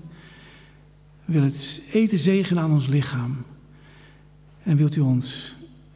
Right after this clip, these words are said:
een tijd geven waarin we, ja, recht op de man af gewoon maar zeggen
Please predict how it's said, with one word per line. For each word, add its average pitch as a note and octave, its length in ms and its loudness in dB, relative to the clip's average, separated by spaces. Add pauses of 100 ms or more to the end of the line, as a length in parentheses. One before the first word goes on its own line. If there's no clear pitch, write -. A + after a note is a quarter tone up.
een C3 320 0 (220)
tijd G3+ 300 -2
geven D#3 480 -2
waarin C#3 280 0
we, B2 300 -4 (1040)
ja, C#3 400 0
recht E3+ 340 -2
op - 80 -4
de D#3+ 80 2
man D3 200 4
af - 520 -6 (260)
gewoon D#3 320 2
maar C3+ 140 4
zeggen C3 420 -2